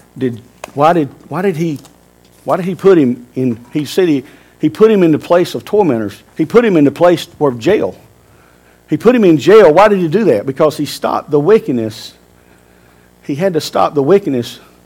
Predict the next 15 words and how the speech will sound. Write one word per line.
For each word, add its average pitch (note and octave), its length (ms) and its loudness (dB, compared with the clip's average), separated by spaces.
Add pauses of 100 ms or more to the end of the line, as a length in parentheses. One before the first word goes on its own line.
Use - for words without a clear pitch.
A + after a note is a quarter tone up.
(140)
toward C#3 220 -4
the A2+ 40 -14
servant C3+ 380 -6
that A#2 120 -4
owed B2+ 160 0
the A2+ 60 -8
little. - 280 -8 (2250)
What C#3 120 -6
happens E3+ 360 0
is, C#3 180 0
if C3 160 -6
we E3+ 80 0
don't D3+ 160 -2
realize C3+ 380 2
it, B2+ 80 -8